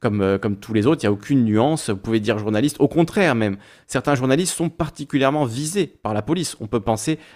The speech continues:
à Gaspard Glantz. Gaspard, s'il te plaît, enlève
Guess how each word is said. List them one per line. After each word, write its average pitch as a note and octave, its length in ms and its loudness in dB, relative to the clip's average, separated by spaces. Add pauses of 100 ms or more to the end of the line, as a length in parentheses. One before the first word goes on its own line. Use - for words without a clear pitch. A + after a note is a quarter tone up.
(140)
à A#2+ 80 0
Gaspard A2+ 400 0
Glantz. C#3+ 380 2 (340)
Gaspard, A#2+ 400 2
s'il B2 100 -8
te C3 120 0
plaît, D3 340 4
enlève C3+ 520 4